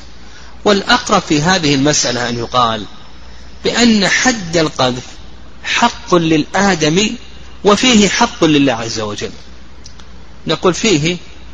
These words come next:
هو حق للآدمي، يغلب في حق الآدمي وفيه حق لله عز وجل. هذا هو الأقرب في هذه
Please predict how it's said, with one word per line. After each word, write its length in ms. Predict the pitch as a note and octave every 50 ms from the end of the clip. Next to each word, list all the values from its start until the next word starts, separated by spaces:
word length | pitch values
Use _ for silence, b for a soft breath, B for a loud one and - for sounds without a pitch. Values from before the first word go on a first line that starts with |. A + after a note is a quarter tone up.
| -
هو 120 | A3 G#3+ F3
حق 340 | - - B3+ B3 - -
للآدمي، 640 | G3+ F3+ E3 D3 - - D#3 D3 C3 B2+ B2 B2+ C#3
يغلب 420 | D3 D#3+ F#3+ G#3 A#3 A3+ G#3+ F#3 -
في 160 | - E3+ C#3+
حق 280 | - F3 E3 - -
الآدمي 680 | D3 C#3+ - F3+ F#3+ G3+ G3+ G3+ G3+ G#3+ A3+ A#3+ B3 - - - - B B B B B B B B B
وفيه 480 | D#3+ E3 - - G3 G3+ F#3 E3+ F3 E3+
حق 460 | - - - B3 - - - - A3 A3+ A#3 A#3 A#3 B3+ - - - - - - - -
لله 560 | D3+ D3+ D3+ D3 D3+ E3 E3+ E3+ E3+ E3 E3+ E3 - - - - - -
عز 260 | D3 C#3 B2+ - B2
وجل. 340 | A#2+ A2+ G#2+ G2+ - A2+ F#2 - - - - - -
هذا 440 | F#3 E3 D3+ C#3 D3 D3+ D#3 - - - - -
هو 100 | D3+ C#3+
الأقرب 520 | B2+ - - - - - - D3 D3+ D3 D#3 - - - - - - - - -
في 160 | - C#3 C3 C3
هذه 680 | D3 D3 C#3 B2+ C3 C3 B2+ A#2+ C3+ C3+ C3 C3+ C3+